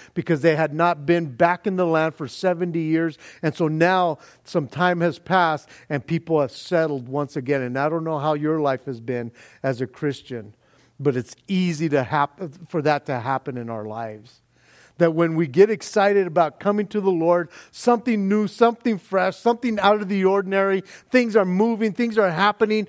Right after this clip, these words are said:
and then as you keep on going, all of a sudden things just kinda like, oh, it's kinda, kinda exciting, but not always, not like before, and it's just kinda ho-hum,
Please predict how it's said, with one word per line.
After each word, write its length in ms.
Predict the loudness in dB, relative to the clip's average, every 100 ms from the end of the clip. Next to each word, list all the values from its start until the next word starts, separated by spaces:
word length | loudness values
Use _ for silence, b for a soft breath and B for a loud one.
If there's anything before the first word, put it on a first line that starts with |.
| B B
and 160 | 2 4
then 180 | 4 4
as 180 | 2
you 140 | 0 -2
keep 300 | 2 2 4
on 180 | 2 4
going, 340 | 2 2 2
all 220 | 2 0
of 80 | 0
a 20 |
sudden 240 | 0 0 0
things 280 | -2 0
just 180 | -4 -2
kinda 240 | 0 2 2
like, 220 | 2 0 B B
oh, 180 | 2 2
it's 100 | -2
kinda, 380 | -2 2 2 0 B B
kinda 300 | 0 4 4
exciting, 560 | 4 0 4 4 4 0
but 80 | 2
not 180 | 4
always, 420 | 4 2 2 0 0
not 200 | 2 2
like 160 | 2
before, 580 | 0 -2 2 4 4 0 B B
and 100 | 2
it's 140 | 2 2
just 180 | -2
kinda 260 | 2 2 2
ho-hum, 840 | 0 6 6 4 0 2 2 0